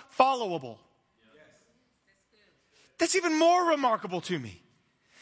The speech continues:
That this God who created everything, this God of the whole Bible,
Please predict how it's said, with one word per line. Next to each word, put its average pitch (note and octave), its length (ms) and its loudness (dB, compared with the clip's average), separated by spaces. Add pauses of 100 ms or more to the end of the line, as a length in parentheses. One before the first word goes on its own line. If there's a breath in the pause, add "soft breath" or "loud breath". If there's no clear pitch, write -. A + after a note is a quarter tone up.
(140 loud breath)
That C4+ 160 2
this E4 160 -2
God E4+ 300 2
who D4 60 -14
created D4+ 380 -2
everything, D4 420 0
this C#4 160 -4
God D#4+ 260 2
of D4 80 -10
the D4 100 0
whole E4+ 280 2
Bible, D#4 420 -4